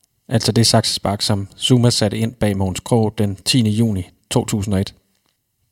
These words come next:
Det mål er på alle måder ikonisk. Faktisk så ikonisk, at jeg de seneste uger her op til udgivelsen af det her afsnit, har talt med folk, der slet ikke går op i fodbold, men som alligevel kender netop det mål.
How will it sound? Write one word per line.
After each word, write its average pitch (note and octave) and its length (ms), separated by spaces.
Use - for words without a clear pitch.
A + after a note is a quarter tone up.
Det C#3+ 100
mål B2 260
er G#2 60
på - 140
alle B2+ 280
måder G#2+ 420
ikonisk. G#2 540
Faktisk - 500
så B2+ 120
ikonisk, A#2+ 520
at A2 140
jeg G#2 80
de G2+ 60
seneste B2 460
uger C3 260
her A#2 160
op - 200
til G#2+ 120
udgivelsen C3 480
af F#2+ 100
det B2 160
her A#2 120
afsnit, A#2+ 360
har B2 100
talt B2 160
med A2+ 80
folk, C3 220
der A2+ 60
slet C3+ 160
ikke B2+ 100
går A#2+ 100
op D3+ 140
i C#3+ 40
fodbold, A#2 420
men G#2 160
som A2 160
alligevel A#2 380
kender A2 300
netop G#2+ 220
det A2+ 100
mål. F#2 240